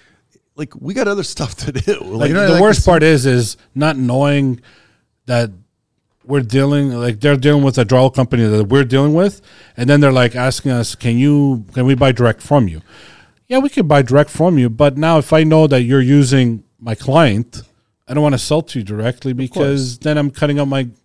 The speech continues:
Speaker 3: That's just called
Speaker 2: client.
Speaker 3: respect in the
Speaker 2: You know what I
Speaker 3: construction
Speaker 2: mean? And
Speaker 1: Well, it's also cutting off your nose
Speaker 3: Yeah,
Speaker 1: to spite your
Speaker 3: exactly.
Speaker 2: Like,
Speaker 1: face,
Speaker 2: you know,
Speaker 1: right?
Speaker 2: I,
Speaker 1: Like
Speaker 2: I, I like to, like, be ex-, uh, sometimes exclusive, but with some of, uh,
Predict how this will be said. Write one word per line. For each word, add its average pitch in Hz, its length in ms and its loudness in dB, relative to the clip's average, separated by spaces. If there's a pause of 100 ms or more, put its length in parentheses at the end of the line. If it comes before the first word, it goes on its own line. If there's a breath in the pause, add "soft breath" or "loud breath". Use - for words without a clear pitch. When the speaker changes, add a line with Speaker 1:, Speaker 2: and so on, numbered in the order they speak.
(260)
Speaker 3:
That's 139 200 -6
just 139 140 -10
called 170 140 0
Speaker 2:
client. 175 160 2
Speaker 3:
respect 123 400 -10
in 110 80 -8
the 101 60 -8
Speaker 2:
You - 20 -10
know 101 320 -8
what 151 80 2
I 151 40 2
Speaker 3:
construction 143 80 2
Speaker 2:
mean? 156 160 2
And 143 100 2
Speaker 1:
Well, 117 220 0
it's 113 220 -4
also 131 300 -4
cutting 113 340 -8
off 101 300 -10 (100)
your 101 120 -12
nose 98 360 -10 (220)
Speaker 3:
Yeah, 143 240 -2
Speaker 1:
to 92 80 -2
spite - 60 -4
your - 80 -4
Speaker 3:
exactly. 101 320 -2
Speaker 2:
Like, 113 80 -4
Speaker 1:
face, - 60 -2
Speaker 2:
you 160 60 0
know, 170 80 2
Speaker 1:
right? 165 120 2
Speaker 2:
I, 160 100 4
Speaker 1:
Like 151 340 -2
Speaker 2:
I, - 40 -6
I 156 80 0
like 180 220 0
to, 170 140 0
like, 131 440 -2
be 143 140 -2
ex-, - 220 -10
uh, 127 160 -8
sometimes 139 380 -2
exclusive, 135 500 -4
but 131 180 -2
with 147 200 -4
some 170 240 -4
of, 139 260 -2
uh, 127 300 0